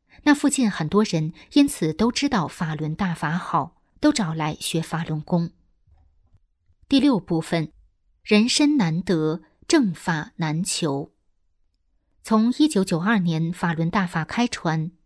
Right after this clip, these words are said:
到一九九九年的短短七年间，因为大法修炼的显著功效，人们人传人，心传心，修者与日俱增。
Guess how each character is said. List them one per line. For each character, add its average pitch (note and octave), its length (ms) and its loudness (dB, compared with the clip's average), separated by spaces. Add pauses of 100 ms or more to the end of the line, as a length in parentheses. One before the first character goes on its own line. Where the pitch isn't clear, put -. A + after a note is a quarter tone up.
到 F#3 260 4
一 C4+ 160 0
九 G3+ 180 2
九 E3+ 160 0
九 E3+ 200 0
年 D#3 200 -2
的 F3 120 0
短 D#3+ 200 -2
短 D#3+ 200 -2
七 B3 200 -2
年 E3+ 220 0
间， F3+ 320 0 (600)
因 D#4 120 4
为 D4+ 140 6
大 B3+ 160 2
法 E3 180 -2
修 A3+ 220 2
炼 A#3 180 2
的 E3 80 -2
显 D#3+ 240 0
著 E3 160 2
功 G#3+ 220 2
效， F3 340 -2 (300)
人 F3+ 160 6
们 F3 240 4
人 F#3+ 240 4
传 E3 300 -2
人， D#3+ 320 -2
心 B3+ 260 2
传 D3+ 260 -4
心， G3 340 2 (400)
修 D4 220 4
者 F3 420 0
与 F3 200 0
日 A#3 220 -2
俱 E3 240 -2
增。 E3 320 -2